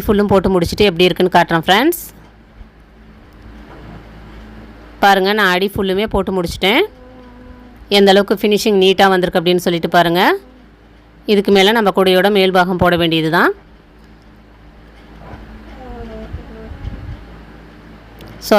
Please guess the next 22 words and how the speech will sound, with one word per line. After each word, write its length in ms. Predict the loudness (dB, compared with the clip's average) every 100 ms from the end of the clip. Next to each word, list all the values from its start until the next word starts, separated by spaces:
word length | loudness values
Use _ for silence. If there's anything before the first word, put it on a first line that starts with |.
| 4
அடி 160 | 4 0 -4 -14 -20 -20 _ -20 -20 _ -16 0
ஒண்ணு, 180 | 2 4 4 2
ரெண்டு, 180 | 2 0 0
மூணு, 220 | 2 2 2
நாலு, 280 | 2 2 0 0
அஞ்சு, 300 | 0 -2 0 2
ஆறு, 220 | 2 2 0 0
ஏழு, 160 | 0 0 -2
எட்டு, 160 | -2 -2
ஒன்பது, 260 | 0 0 -2 0
ஒன்பது 280 | 2 4 2 4
லைன் 180 | 2 2
நானு 180 | 2 2 0 -4 _ -20 _ _ 2
அடிபாகம் 460 | 2 2 0 2
போட்டிருக்கேன். 420 | 0 0 -2 -2 -2 -8 -20 -20 -20 -20 -20 -20 -20 -20 -20 -20 -20 -20 -20 -20 -20 -18 -18 -20 -20 -12 0
So 80 | 0 -2 -18 -20 -20 -20 -20 -2
இதே 120 | 2 2
போல 180 | 4 2 4
நீங்களும் 320 | 4 4 2
ட்ரை 100 | 0 0
பண்ணி 140 | 0 2
பாருங்க. 280 | 2 2 2